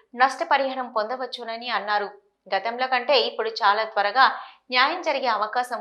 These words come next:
ఉందని, ప్రతి ఒక్కరూ జిల్లా కమిషన్ సేవలను సద్వినియోగం చేసుకోవాలని కోరారు.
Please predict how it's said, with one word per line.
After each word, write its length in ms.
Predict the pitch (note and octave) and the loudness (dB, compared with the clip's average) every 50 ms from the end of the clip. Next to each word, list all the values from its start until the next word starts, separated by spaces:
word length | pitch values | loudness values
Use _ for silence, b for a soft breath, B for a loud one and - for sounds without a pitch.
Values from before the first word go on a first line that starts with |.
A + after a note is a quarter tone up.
| G#3 G3+ | -8 -10
ఉందని, 280 | G3 G3 G3+ G3+ A3+ D4 D#4 - | -8 -6 -6 -6 -6 -8 -4 0
ప్రతి 240 | A3+ G#3 - B3 A3+ G#3 | 0 0 0 -2 -6 -6
ఒక్కరూ 260 | G3 - G#3+ G3+ G3+ G3+ G3 - | -6 -4 -4 -4 -4 -4 -6 -8
జిల్లా 220 | G#3+ G#3+ A3 A#3 A#3 A3+ | -8 -4 -4 -4 -4 -2
కమిషన్ 420 | G3+ G3 G3+ G#3 G#3 - G#3+ G3+ | -2 -2 -2 -4 -8 -8 -8 -10
సేవలను 520 | G3 - G#3+ F#3+ G3 G3 A#3 A#3 A3+ C4 B3 G3+ - B B B B B B - | -10 -8 -6 -6 -4 -2 -2 -2 -2 -2 -4 -4 -6 B B B B B B 6
సద్వినియోగం 520 | C4 A#3+ A#3+ B3+ C4+ D4 E4+ E4 D4+ C#4 B3 - | 6 6 6 4 -2 -4 -4 -4 -4 -6 -4 -4
చేసుకోవాలని 540 | A#3 G3+ - - A3+ G#3 G#3+ G#3 G3+ G3 A3 B3+ - | -4 -4 -4 -2 -2 -2 -2 -2 -4 -4 -6 -6 -2
కోరారు. 320 | A3+ G#3 G#3 G3+ G3 F#3 | -2 0 0 0 -2 -2